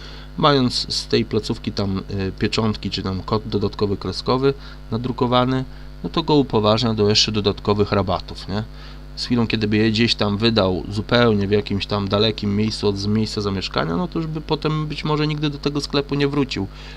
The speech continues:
żeby się upomnieć, y, że tam dokonał zakupy i w związku z tym, dokonując kolejne zakupy, to go już by obligowało jako system lojalnościowy do jakichś zniżek, nie?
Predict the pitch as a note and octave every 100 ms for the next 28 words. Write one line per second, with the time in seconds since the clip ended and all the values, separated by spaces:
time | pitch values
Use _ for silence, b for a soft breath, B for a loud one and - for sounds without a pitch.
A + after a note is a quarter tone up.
0 | B G#2+ G#2 - A2 G#2 G#2+ A2 G#2+ G#2+
1 | - G2 G2+ G2 G2 G#2 G2+ G2 F#2+ -
2 | G#2 G#2 G2+ F#2+ G2 - G2 F#2 F#2 E2+
3 | C3 - D3 A#2+ A2+ - G#2+ A#2 A2 A2
4 | G#2 G#2 G#2 G2 - G2+ A2+ C3 B2 -
5 | C3 B2 A#2+ B B B - A2 G#2+ A2
6 | G#2+ G2+ G#2+ G#2 G#2 G#2 G#2 G2+ G#2 G#2
7 | - G2+ G#2 - G#2 G#2 G2+ G2+ F#2+ G#2+
8 | G#2+ G2+ A2 G#2+ A2 G2+ F2 - F#2